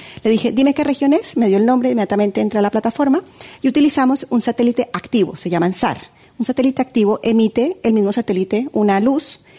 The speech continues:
y esa luz la vuelve a recibir. Entonces, el satélite activo permite que esa información venga, eh, constante,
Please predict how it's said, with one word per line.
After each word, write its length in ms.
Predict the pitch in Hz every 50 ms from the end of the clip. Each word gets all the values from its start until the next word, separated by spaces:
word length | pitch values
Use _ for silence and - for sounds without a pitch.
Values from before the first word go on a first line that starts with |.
| - - -
y 80 | 240
esa 160 | 233 - 247 233
luz 200 | 240 240 233 -
la 100 | 247 226
vuelve 220 | 214 214 208 208
a 20 |
recibir. 420 | 202 214 202 - 185 151 - - - - _ _ -
Entonces, 360 | 185 - 202 180 190 - -
el 100 | - 220
satélite 360 | 202 220 - 233 247 262 - 294
activo 420 | 285 - 277 262 233 226 220 -
permite 320 | 247 226 196 202 190 220
que 60 | - 226
esa 120 | - 247
información 640 | 240 226 247 233 214 196 190 - 196 185 190 214 - - - - - - - -
venga, 380 | - 214 240 233 233 208 247 339 - - -
eh, 260 | 220 214 208 208 190
constante, 580 | - 208 196 - - 247 240 247 220 - 269